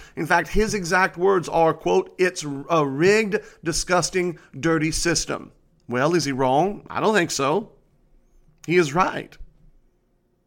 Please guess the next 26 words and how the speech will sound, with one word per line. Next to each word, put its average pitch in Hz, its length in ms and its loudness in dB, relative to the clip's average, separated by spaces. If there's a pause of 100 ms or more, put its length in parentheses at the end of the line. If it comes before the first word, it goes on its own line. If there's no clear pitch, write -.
(460)
He 185 120 2
is 185 180 4
right. 208 380 -2 (520)
He 220 140 4
knows 214 380 6
he 185 120 0
is 127 180 -2
right. 120 340 0
There's 190 160 4
no 214 100 2
doubt 175 200 6
about 185 340 2
it, 139 200 -6
because 185 360 0 (360)
he 233 140 -2
has 190 140 4
been 202 100 4
a 196 60 4
part 254 300 0
of 143 80 2
that 170 140 0
rigged 175 280 2
system - 400 -2
for 175 100 -2
thirty 165 320 -2
years. - 540 -8